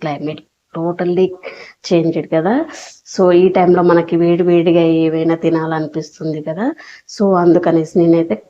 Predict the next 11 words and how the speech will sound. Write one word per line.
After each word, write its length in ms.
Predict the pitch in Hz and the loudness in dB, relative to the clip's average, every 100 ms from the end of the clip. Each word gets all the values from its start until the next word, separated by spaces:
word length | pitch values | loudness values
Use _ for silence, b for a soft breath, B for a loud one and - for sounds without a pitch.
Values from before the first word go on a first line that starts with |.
| - | -10
కార్న్ 340 | 175 170 185 190 | -4 0 0 0
ఫ్లేక్స్ 300 | - 190 185 180 | 2 2 2 -2
మిక్చర్ 340 | 151 - 220 170 | -2 -4 -4 -2
అయితే 160 | 156 165 - | -2 -6 -4
చేశానండి. 600 | 151 151 156 156 156 185 196 | -6 -6 -10 -8 -4 -4 -4
పిల్లలకు, 500 | 160 160 156 - 156 151 151 B B B - | -6 -6 -8 -10 -12 -10 -12 B B B -4
పెద్దలు 340 | 170 156 175 165 | -4 -2 0 2
కూడా, 160 | 170 170 | 2 0
పిల్లలు 260 | - 160 160 160 | -2 -2 0 0
కూడా 140 | 175 | 0
ఈ 20 | 165 | -2